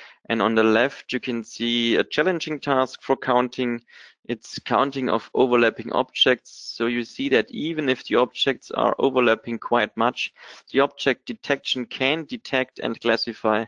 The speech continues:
the correct number of objects available in the image. Now you might ask, which of these methods should I choose for my application?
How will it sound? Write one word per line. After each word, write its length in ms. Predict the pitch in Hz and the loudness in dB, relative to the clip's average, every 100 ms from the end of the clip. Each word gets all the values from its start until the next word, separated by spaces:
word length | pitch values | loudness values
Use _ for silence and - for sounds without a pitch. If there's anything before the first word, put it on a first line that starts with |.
| - - _ | -8 -20 _
the 60 | |
correct 440 | 110 - 110 123 - | -6 0 2 0 -2
number 260 | 101 107 104 | -4 -2 -2
of 160 | 101 | -2
objects 480 | - 107 - 107 - - | -6 -8 -8 -12 -10 -8
available 520 | - - 98 107 107 - _ _ - | -4 -4 -4 -6 -10 -12 _ _ -10
in 180 | 113 104 | -8 -6
the 160 | 110 | -4
image. 500 | 113 107 - - - - _ _ _ _ _ _ _ _ _ - _ _ _ _ _ _ _ _ _ - - - - - - - | -4 -4 -4 -4 -4 -12 _ _ _ _ _ _ _ _ _ -20 _ _ _ _ _ _ _ _ _ -20 -20 -20 -20 -20 -20 -6
Now 140 | 131 | 0
you 160 | 170 170 | 2 4
might 180 | 147 123 | 4 4
ask, 360 | 110 110 - | 4 2 -4
which 320 | 127 165 - 220 | 0 0 2 0
of 200 | 185 - | 0 -4
these 340 | 185 185 185 151 | -8 -8 -8 -4
methods 400 | 143 156 160 139 | -4 -2 -6 -4
should 300 | - 160 156 | -4 -4 -2
I 140 | 143 | -4
choose 380 | 135 - 135 135 | -4 -6 -6 -8
for 220 | - 120 | -4 -2
my 400 | 113 113 117 117 | 0 0 0 -2
application? 800 | 110 - 120 - 120 - - | -4 -4 -6 -2 -2 -2 -6